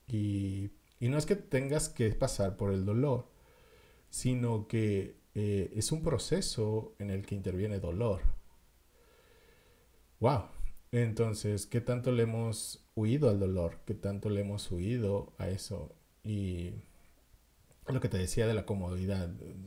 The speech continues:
Yo tenía un pinche frío y dice, "No me voy a parar a hacer pipí porque me congelo". <laughs> Entonces, ¿qué tanto le hemos puesto? Y no es ni bueno ni malo, pues yo me pude haber quedado ahí, me pude haber miado ahí,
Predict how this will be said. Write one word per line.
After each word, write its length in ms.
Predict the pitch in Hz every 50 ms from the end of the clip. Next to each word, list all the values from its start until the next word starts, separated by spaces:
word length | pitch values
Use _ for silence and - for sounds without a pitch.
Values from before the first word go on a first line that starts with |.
| 98 135
Yo 100 | 110 107
tenía 160 | 107 123 117 113
un 120 | 110 107
pinche 280 | - 120 120 - - 98
frío 240 | 98 104 117 117 110
y 40 | 110
dice, 180 | 104 - 104
"No 80 | 104 113
me 80 | 117
voy 120 | 117 120 117
a 40 | 117
parar 320 | - 90 87 92 104 107
a 120 | 110 104 92
hacer 200 | 98 - 110 101 -
pipí 260 | 113 101 107 110 110
porque 440 | 110 - - - 101 - - 101 82
me 180 | 90 98 95
congelo". 640 | - - 101 101 - - - 120 123 120 113 113 104 -
<laughs> 1300 | - - - - - 160 139 - - - 190 - - - - 285 175 - - 110 104 - - - - _ -
Entonces, 760 | 127 127 113 135 131 131 123 - 135 131 127 123 113 - -
¿qué 180 | - - 139
tanto 340 | - - 127 127 120 127 131
le 440 | 131 120 113 107 101 95 - - - -
hemos 260 | 117 117 117 117 -
puesto? 840 | - - 113 110 - - - 113 113 107 101 98 95 92 87 82 82 80 80 80 80 - - - - - - - - - - - - - _ - -
Y 100 | - 113
no 60 | 127
es 60 | 151 196
ni 60 | 208
bueno 220 | 151 123 120 123
ni 100 | 107 90
malo, 260 | 80 80 107 143 135 110
pues 100 | - 95
yo 60 | 98 113
me 100 | 135 127
pude 220 | 117 - 95 104 104
haber 180 | 95 98 98
quedado 260 | - 95 92 92 92
ahí, 260 | 90 87 87 90 98 98
me 140 | 95 87
pude 220 | - - 90 92 92
haber 180 | 90 87 85
miado 280 | 85 82 78 80 78 76
ahí, 160 | 73 73 -